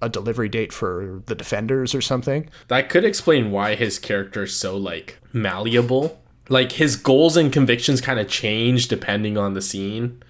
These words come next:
Speaker 2: and there's not a real, like, stiffness to him, like a, like a s-, a, a drive towards a certain goal for him.
Speaker 1: Exactly, and he spends the, the middle block of episodes basically whining about how everyone's criticizing him for not having a plan,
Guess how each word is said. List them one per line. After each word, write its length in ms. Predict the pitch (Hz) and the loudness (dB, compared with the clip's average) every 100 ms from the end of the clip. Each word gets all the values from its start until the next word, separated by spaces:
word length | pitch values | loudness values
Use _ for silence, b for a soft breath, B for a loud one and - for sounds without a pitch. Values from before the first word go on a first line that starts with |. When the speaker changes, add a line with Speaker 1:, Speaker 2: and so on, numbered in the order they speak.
| B B B B | B B B B
Speaker 2:
and 160 | 110 104 | -2 0
there's 180 | 104 98 | 0 0
not 320 | 104 113 101 | 0 0 -2
a 80 | 101 | -4
real, 580 | 95 101 104 101 98 B B B _ - | -2 0 0 0 -2 B B B _ -6
like, 200 | 87 - | -6 -2
stiffness 640 | - - 104 - 117 120 - | -2 0 -2 -2 -4 -2 -2
to 120 | 110 | -2
him, 380 | 117 117 131 - | -2 -2 -6 -10
like 260 | - 95 - | -12 -10 -4
a, 380 | 87 82 - - b b | -4 -4 -8 -14 b b
like 220 | 92 92 | -6 -4
a 80 | 85 | -4
s-, 280 | 92 - - | -4 -6 -4
a, 320 | 95 71 - - | -4 -4 -6 -4
a 120 | 90 | -4
drive 520 | 92 98 92 98 98 | -2 0 2 0 -4
towards 300 | - 98 98 | -2 -2 -2
a 20 | |
certain 420 | 90 95 87 95 87 | -4 -4 -4 -6 -6
goal 320 | 85 87 95 | -2 -2 -2
for 220 | 107 101 | -2 0
him. 380 | 104 104 120 - B B B B B - | 0 0 -2 -8 B B B B B -8
Speaker 1:
Exactly, 500 | 131 127 120 - 104 | -4 0 0 0 0
and 80 | 107 | 0
he 80 | 160 | 0
spends 380 | - 180 170 147 | 4 4 4 2
the, 220 | 131 127 | 2 0
the 120 | 127 | 0
middle 360 | 120 123 131 117 | 2 4 4 2
block 340 | 104 117 120 | 2 2 2
of 80 | 104 | -2
episodes 500 | 107 120 - 107 - | -2 -2 0 -2 -2
basically 480 | 113 104 - 123 113 | -2 0 -2 -4 -4
whining 460 | 107 101 104 98 | -2 -2 -2 -4
about 280 | 107 101 98 | -2 0 0
how 360 | 107 98 92 90 | 0 0 0 -2
everyone's 500 | 117 95 104 95 - _ - | -4 -2 -4 -4 -8 _ -6
criticizing 560 | - 113 - 101 110 | -2 -2 0 -2 -4
him 160 | 95 104 | -6 -6
for 100 | 120 | -4
not 220 | 95 95 | -2 -2
having 280 | 107 95 92 | -2 -2 -6
a 40 | |
plan, 560 | - - 107 87 78 | -8 -4 -4 -4 -10